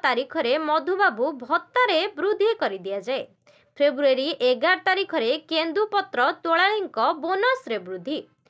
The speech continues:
ଫେବୃଆରୀ ବାର ତାରିଖରେ ଯୁବବର୍ଗଙ୍କୁ ଲକ୍ଷେ ଟଙ୍କା ଋଣ ବ୍ୟବସାୟ ପାଇଁ। ଫେବୃଆରୀ ତେର ତାରିଖରେ ମମତା ଯୋଜନା ସହାୟତା ରାଶିରେ ବୃଦ୍ଧି।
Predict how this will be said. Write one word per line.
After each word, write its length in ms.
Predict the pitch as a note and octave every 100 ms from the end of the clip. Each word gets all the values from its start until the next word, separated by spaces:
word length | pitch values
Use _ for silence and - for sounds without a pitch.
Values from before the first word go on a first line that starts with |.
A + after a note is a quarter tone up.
| _ _ _ -
ଫେବୃଆରୀ 640 | G4+ G4+ A4 A#4 F4 G4
ବାର 320 | D#4+ D4+ F4+
ତାରିଖରେ 580 | G#4 G#4 G4+ - C4+ E4
ଯୁବବର୍ଗଙ୍କୁ 1120 | B3+ C#4 B3+ D4+ B3+ A#3 G#3+ D4 E4+ - A#3+
ଲକ୍ଷେ 420 | D4+ B3+ B3+ -
ଟଙ୍କା 440 | F#4+ E4+ C#4+ A3 A#3+ D#4
ଋଣ 320 | D#4+ F4 B3 D4+
ବ୍ୟବସାୟ 640 | C#4 F#4 G#4+ A#4+ - G3+
ପାଇଁ। 300 | - G#3+ C4+ - _ _ _ _ _ _
ଫେବୃଆରୀ 580 | C4+ A#3+ G#3+ G#3 G3 B3+ D#4
ତେର 220 | B3+ A#3+ E4
ତାରିଖରେ 520 | F#4 F#4+ G4 F#4 C#4 F4
ମମତା 520 | D#4 C4+ D#4+ G4 G#4
ଯୋଜନା 440 | C4+ C#4 A3+ A3 C4
ସହାୟତା 640 | E4 D4+ D4 D#4+ F4 E4 A#3+ D4
ରାଶିରେ 480 | E4 F4+ - A4 G#3
ବୃଦ୍ଧି। 380 | F#3+ F#3 C4